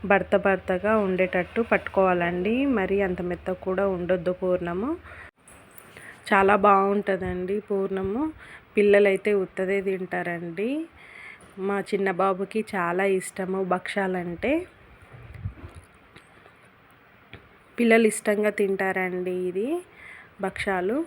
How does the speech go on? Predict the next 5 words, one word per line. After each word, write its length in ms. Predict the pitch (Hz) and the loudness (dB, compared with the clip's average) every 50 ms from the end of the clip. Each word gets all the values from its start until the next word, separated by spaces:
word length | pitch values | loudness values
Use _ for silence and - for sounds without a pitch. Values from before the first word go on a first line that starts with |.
| - - - - - - - | -8 -14 -20 -20 -8 -4 -2
పెద్దవాళ్ళకు 500 | 202 180 202 196 196 196 196 196 196 - | 0 2 4 4 6 6 6 4 2 0
కూడా 180 | 208 208 214 214 - | -2 -4 -4 -2 -2
చాలా 260 | 202 190 190 190 196 | 0 0 2 2 2
ఇష్టము. 560 | 190 190 185 185 - - 196 185 180 190 226 277 330 330 - - _ _ - _ _ _ _ _ _ _ _ - - - | 0 0 -2 -4 -6 -8 -8 -8 -6 -6 -4 -4 -4 -6 -8 -12 _ _ -20 _ _ _ _ _ _ _ _ -14 -6 -4
ఇంకా 260 | 202 202 - 202 | -2 0 2 4